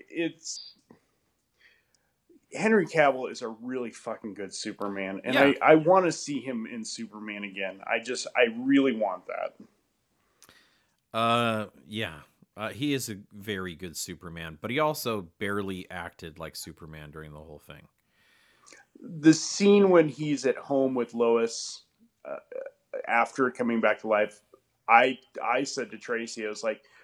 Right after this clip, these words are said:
Speaker 1: "That's, that scene right there is Superman. That's a pretty good Superman moment."
Speaker 2: Really?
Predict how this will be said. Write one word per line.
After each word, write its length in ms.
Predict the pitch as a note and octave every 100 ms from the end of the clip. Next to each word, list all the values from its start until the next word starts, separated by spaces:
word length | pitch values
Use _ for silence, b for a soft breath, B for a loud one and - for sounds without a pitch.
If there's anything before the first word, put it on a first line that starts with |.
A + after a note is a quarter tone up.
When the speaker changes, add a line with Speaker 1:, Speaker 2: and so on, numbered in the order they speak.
| b -
Speaker 1:
"That's, 380 | C3 C3+ - - C3
that 300 | C3+ C#3 -
scene 240 | - C#3+
right 260 | C3 A2+ G#2
there 260 | A#2 A2 F#2+
is 120 | -
Superman. 500 | G#2+ F#2+ F2+ - - -
That's 280 | A2 A2+ B2
a 40 |
pretty 300 | - A#2+ G#2
good 240 | G2+ G2
Superman 560 | - A2 G2 F#2 F#2 F#2
moment." 320 | F#2 E2+ F2 -
Speaker 2:
Really? 320 | B2 F#4 E4